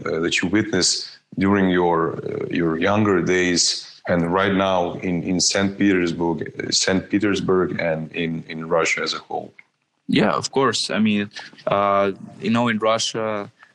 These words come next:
Speaker 2: I would say, uh, we have obviously s-, we have, uh, some of the fields which are, like, very well developed. Some of the fields are not very well developed.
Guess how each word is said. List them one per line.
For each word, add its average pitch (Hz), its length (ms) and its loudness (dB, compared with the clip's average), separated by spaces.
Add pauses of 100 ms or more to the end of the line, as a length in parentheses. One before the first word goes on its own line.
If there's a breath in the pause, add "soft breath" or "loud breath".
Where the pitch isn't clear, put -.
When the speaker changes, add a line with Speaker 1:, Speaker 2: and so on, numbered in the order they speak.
(140)
Speaker 2:
I 104 80 0
would 104 200 0
say, 104 500 -2 (180)
uh, 95 440 -6 (200)
we 104 180 0
have 107 280 0
obviously 107 400 -4
s-, - 240 -8
we 98 240 -10
have, 92 320 -2
uh, 92 300 -4
some 101 340 -2
of 98 80 -6
the 95 360 -4 (340 loud breath)
fields 107 440 0
which 95 240 -4
are, 95 300 0 (220)
like, 87 260 -10
very 98 240 0
well 107 260 -2
developed. 110 600 -4 (220 soft breath)
Some 98 260 0
of 98 60 -2
the 95 60 -4
fields 98 340 -2
are 87 280 -2 (240)
not 101 320 0
very 107 260 -2
well 104 180 -2
developed. 104 480 0